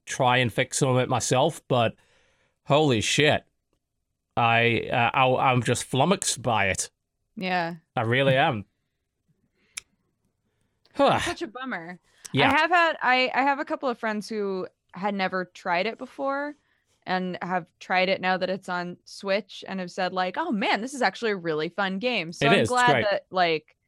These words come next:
Speaker 2: they're reaching new people, but it does suck if, if there's, if it's just not super intuitive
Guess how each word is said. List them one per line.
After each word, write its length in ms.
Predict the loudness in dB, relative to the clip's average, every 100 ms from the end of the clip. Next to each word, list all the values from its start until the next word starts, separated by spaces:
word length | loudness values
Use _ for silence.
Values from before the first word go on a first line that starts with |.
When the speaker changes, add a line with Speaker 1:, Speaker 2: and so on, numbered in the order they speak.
| _ _ -2
Speaker 2:
they're 180 | 0 0
reaching 460 | -4 -6 -6 -6
new 120 | -6 -8
people, 640 | -10 -12 -8 -8 -8 -2
but 160 | 0 0
it 180 | -2 -2
does 260 | -2 -2
suck 360 | 0 0 0 -6
if, 240 | -8 -8 -8 _ _ _ _ _ _ _ _ _ _ _ _ _ _ _ _ -12
if 160 | -12 _ _ _
there's, 520 | -6 -6 -6 -10 -16 -8
if 180 | -6
it's 160 | -6 -12
just 200 | -14 -6
not 320 | -4 -2 -4 -10
super 320 | -14 -12 -10
intuitive 640 | -12 -12 -12 -8 -10 -12